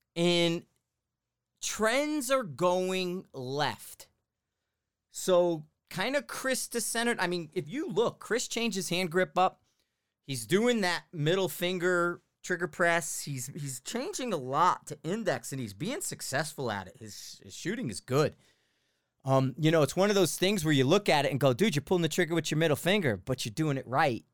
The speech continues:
So why would we complain?" You know what I'm saying? So we're, we're looking at all these things, and, and I really recommend you go look at, um, Chris's craft strategy stuff. His, his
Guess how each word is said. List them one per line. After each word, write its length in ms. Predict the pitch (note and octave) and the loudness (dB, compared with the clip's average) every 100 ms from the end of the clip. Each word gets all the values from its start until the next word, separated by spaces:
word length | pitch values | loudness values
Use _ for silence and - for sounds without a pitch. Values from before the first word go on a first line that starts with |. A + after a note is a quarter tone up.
| - | -12
So 200 | - C3+ | -2 0
why 320 | A#2+ A#2+ C3 | 0 0 0
would 160 | B2+ A#2+ | 0 -2
we 80 | |
complain?" 560 | A2+ A2 - C#3+ A2 F2+ _ _ _ | -6 -6 -4 -4 -4 -10 _ _ _
You 160 | B2+ | -6
know 140 | A2+ A#2+ | -4 -2
what 120 | B2 | -4
I'm 120 | B2 | -4
saying? 440 | - B2 B2+ C#3+ D3+ _ _ _ _ _ | -6 -4 -2 -4 -6 _ _ _ _ _
So 460 | - - F#3+ F3+ E3 _ _ _ _ _ _ _ _ | -8 2 4 4 0 _ _ _ _ _ _ _ _
we're, 220 | F3+ G3 G3+ | -2 -2 0
we're 160 | F#3 | -2
looking 560 | F#3 F3 A#3 E4+ D4+ C#4+ | -2 -2 -4 -4 -4 -2
at 160 | A#3+ A3 | 0 2
all 160 | A3 | 2
these 240 | F#3 E3+ - | 0 -6 -6
things, 320 | G#3 F#3+ D3 | -4 -4 -4
and, 100 | C3+ | -4
and 120 | F3+ | -2
I 40 | F3+ | 0
really 400 | F3+ C4+ A4 E4+ | 0 0 2 4
recommend 580 | G3 - E3+ E3 E3 C3+ | 2 2 0 0 0 -2
you 60 | |
go 200 | B2 D3 | 0 0
look 380 | C#3 B2+ D#3 D#3 - | 0 0 -2 -4 -6
at, 240 | C3+ C3 _ _ _ _ _ _ _ _ _ - | -2 -2 _ _ _ _ _ _ _ _ _ 0
um, 380 | B2+ B2 A2+ - _ | 2 2 0 -6 _
Chris's 400 | - F3 - C3+ | -4 -4 -2 -8
craft 520 | - - D3 C#3+ - - _ _ _ _ | -8 -2 0 -2 -6 -20 _ _ _ _
strategy 640 | - - C3+ C#3+ B2 B2 | -10 -2 0 0 -2 -6
stuff. 460 | - - C#3 B2 - | -6 -2 0 0 -2
His, 260 | C3 - C#3+ | -6 -6 -8
his 160 | C3 | -10